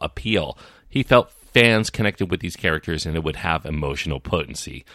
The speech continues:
Now, William Shatner had his own qualms in the end about the script. He had issues with Kirk specifically being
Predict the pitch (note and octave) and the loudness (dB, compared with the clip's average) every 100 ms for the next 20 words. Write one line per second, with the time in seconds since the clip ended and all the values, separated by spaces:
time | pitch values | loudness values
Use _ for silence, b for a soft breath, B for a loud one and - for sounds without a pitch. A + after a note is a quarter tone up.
0 | b b G2+ F#2 F#3+ F#3 - D#3 B2+ B2 | b b 0 4 6 4 6 6 6 2
1 | G#2+ A2+ G#2 G#2 A2+ G#2 G#2 G2+ - A#2+ | 4 4 4 2 2 4 2 2 0 4
2 | G2 F#2 F#2 - - A2 G2 F2 E2 D#2+ | 6 6 2 -2 0 2 4 2 0 -4
3 | D#2+ D#2 - - - D#2+ - G2+ G2 G2 | 0 0 0 -6 -4 -6 -2 0 0 -2
4 | - A#2 G#2 F#2 F#2 - - D3+ C#3 - | 0 0 0 -4 -6 -8 0 2 2 -4
5 | - B2 G#3 G#3 - G#2 F#2 G2 F#2 | -4 0 0 0 -2 -2 0 0 0